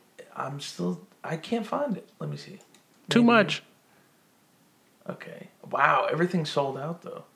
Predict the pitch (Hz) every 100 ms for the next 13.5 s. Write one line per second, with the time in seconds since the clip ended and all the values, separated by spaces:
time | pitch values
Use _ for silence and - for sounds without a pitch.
0 | _ _ _ _ _ _ _ - - 147
1 | - - - 123 127 135 147 127 123 110
2 | - - _ _ 135 131 113 98 95 -
3 | - - 95 76 53 - - - - _
4 | - - 117 - 143 147 - - 156 156
5 | 135 127 147 143 - - - 156 156 156
6 | 151 156 - 190 262 180 131 - - -
7 | - 311 311 320 349 339 - 339 359 370
8 | 330 170 - _ _ _ _ _ _ _
9 | _ _ _ _ _ _ _ _ _ _
10 | _ _ _ - 170 180 175 190 185 -
11 | - - 170 160 214 214 185 170 160 147
12 | 147 143 156 147 - 117 110 107 110 175
13 | - 92 - -